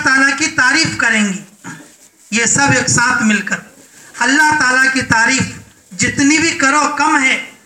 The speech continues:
اور جتنی بھی سنو کم ہے۔ اور، اور جو ہے اس وقت میں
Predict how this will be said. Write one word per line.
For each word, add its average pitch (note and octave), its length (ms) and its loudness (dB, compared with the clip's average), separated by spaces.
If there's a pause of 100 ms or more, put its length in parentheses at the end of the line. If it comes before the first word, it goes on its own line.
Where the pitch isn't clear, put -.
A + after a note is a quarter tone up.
(120)
اور C4+ 180 0 (100)
جتنی C4+ 360 0
بھی E4 140 0
سنو C#4+ 360 2
کم D4 260 2
ہے۔ A#3 280 -2 (260)
اور، C#4+ 220 0 (460)
اور C#4 220 0 (100)
جو C4+ 120 2
ہے C#4+ 200 0
اس C4+ 140 -2
وقت B3 220 -2
میں C#4+ 260 2